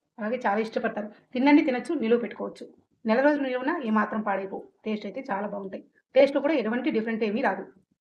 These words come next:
బెల్లం అంతా కరిగిందండి, ఇలా నురుగులా వస్తుంది కదా. ఇలా వచ్చినప్పుడు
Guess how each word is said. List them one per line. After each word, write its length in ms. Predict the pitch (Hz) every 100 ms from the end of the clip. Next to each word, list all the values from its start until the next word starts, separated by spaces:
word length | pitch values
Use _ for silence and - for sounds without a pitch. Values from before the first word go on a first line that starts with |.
| _ _ _ _ _ -
బెల్లం 300 | 233 240 247
అంతా 160 | 240 285
కరిగిందండి, 420 | 214 226 208 190 359 - _ 233
ఇలా 100 | 233
నురుగులా 280 | 220 214 254 226
వస్తుంది 220 | 214 214 196
కదా. 140 | 277 - - _ -
ఇలా 120 | 254 220
వచ్చినప్పుడు 340 | - 294 302